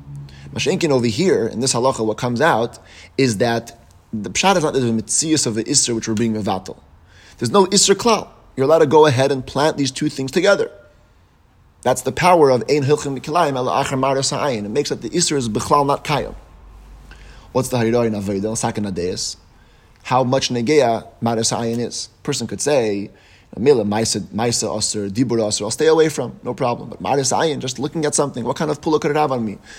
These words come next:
Even if it has a pula, I'll fight with the Yetzer Hara later." So the Rebbe says, no, here we see how powerful Maris Ayin is. Ayin Roya, the Halev Chemid,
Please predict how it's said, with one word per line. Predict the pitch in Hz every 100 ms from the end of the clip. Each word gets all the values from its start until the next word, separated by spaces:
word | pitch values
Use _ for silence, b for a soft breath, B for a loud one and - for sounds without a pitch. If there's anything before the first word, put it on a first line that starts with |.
| B -
Even | 147
if | 160
it | 170
has | 180 180
a |
pula, | 180 156
I'll | 131
fight | 117 117
with | 117
the | 127
Yetzer |
Hara | 139 135
later." | 147 135 117 - B B B B B
So | -
the | 113
Rebbe | 113
says, | 117 120
no, | 143 139
here | 127 110
we | 113
see | 113 - 147 120
how | 113 110 -
powerful | - 139 143 123
Maris | 120 120 113
Ayin | 117 123 131
is. | 123 - -
Ayin | 113 110 110
Roya, | 131 123 120 113
the |
Halev | 101 98 107
Chemid, | - 139 131 120 113